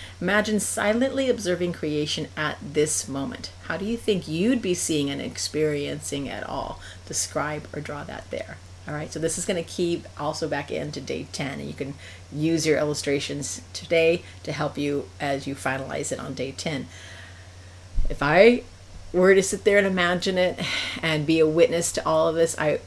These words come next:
obviously emotionally would feel dumbfounded, amazed, overwhelmed, probably stupefied. In other words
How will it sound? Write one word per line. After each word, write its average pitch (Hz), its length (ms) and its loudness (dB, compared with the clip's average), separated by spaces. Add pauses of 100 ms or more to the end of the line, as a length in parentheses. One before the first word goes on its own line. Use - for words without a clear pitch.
obviously 151 380 -2
emotionally 165 480 4
would 151 160 2
feel 139 180 0
dumbfounded, 165 720 -2 (100)
amazed, 156 540 -2
overwhelmed, 143 760 -4 (380)
probably 202 600 -2 (200)
stupefied. - 720 -2
In 151 100 -4
other 147 140 0
words 147 380 -2